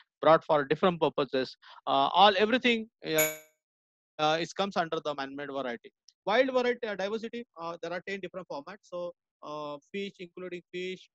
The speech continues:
uh, fl-, uh, species, flora, fauna, uh, medicinal plant, uh, aquatic animals, so and so on. So there are ten different formats. People, land, water, and soil. So there are the, just to peoplescape, about the land, about the water,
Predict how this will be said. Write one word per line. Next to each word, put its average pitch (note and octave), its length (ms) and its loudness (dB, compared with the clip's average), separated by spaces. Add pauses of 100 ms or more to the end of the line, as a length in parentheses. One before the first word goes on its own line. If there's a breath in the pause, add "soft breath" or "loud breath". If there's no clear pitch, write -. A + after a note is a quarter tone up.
(180)
uh, D3+ 320 -4
fl-, F3 100 -12
uh, C#3+ 280 -10
species, F3+ 580 -6
flora, E3 540 -2
fauna, E3 400 -4 (380 soft breath)
uh, C3 60 -12
medicinal F#3 520 -4
plant, E3+ 560 0
uh, D3+ 300 -2 (180)
aquatic F#3 380 -2
animals, D#3+ 480 -4
so D#3+ 100 -4
and D3+ 140 -6
so C3+ 80 -6
on. A#2 120 -4 (320)
So A3+ 60 0
there A#3 180 4
are B3+ 120 4 (180)
ten A#3 300 0
different F#3 340 -4
formats. C#3+ 420 -2 (420)
People, A#3 300 2
land, F#3+ 480 2 (100)
water, D#3+ 300 -2
and F3 200 -2
soil. C#3+ 320 -2
So E3+ 120 -8
there E3+ 160 -2
are F3+ 120 -2
the, F3+ 260 -4 (120)
just G3+ 220 -2
to G#3+ 160 -4
peoplescape, F#3+ 640 -2 (120)
about D#3 300 -6
the C#3 80 -2
land, F3+ 480 0
about C#3+ 300 -6
the C3 100 -2
water, D#3+ 480 -2